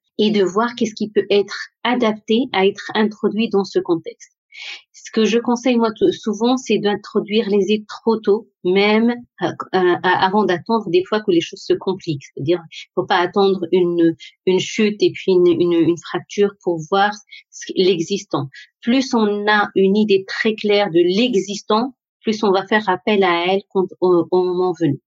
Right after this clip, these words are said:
Trouvons autour de soi ce qui existe pour nous relayer et acceptons le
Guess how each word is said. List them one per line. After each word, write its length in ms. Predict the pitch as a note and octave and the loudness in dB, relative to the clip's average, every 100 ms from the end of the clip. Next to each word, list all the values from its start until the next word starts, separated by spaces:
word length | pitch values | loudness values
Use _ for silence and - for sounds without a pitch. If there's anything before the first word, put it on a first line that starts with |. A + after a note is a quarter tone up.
| _ _ _ _ | _ _ _ _
Trouvons 460 | - - C#4 B3 C4+ | -8 -2 0 0 0
autour 340 | G3+ G#3 A#3+ F#3+ | -2 0 0 2
de 100 | F#3+ | 0
soi 380 | - - G3 G#3 - _ - | -2 -2 0 -2 -6 _ -20
ce 160 | - | -14
qui 180 | - G#3+ | -2 2
existe 460 | F#3+ E3 A3+ B3+ - | 2 0 -2 -2 -4
pour 140 | F#3+ E3+ | -6 0
nous 180 | F#3 F#3 | 2 2
relayer 840 | E3 G#3+ A#3+ A#3 G#3 F3 F#3 G3+ - | 0 0 0 2 0 0 -2 -2 2
et 160 | F3+ | 4
acceptons 500 | G3 G3 G3 F#3+ G3 | 2 0 -4 0 2
le 180 | F3+ E3+ | 4 4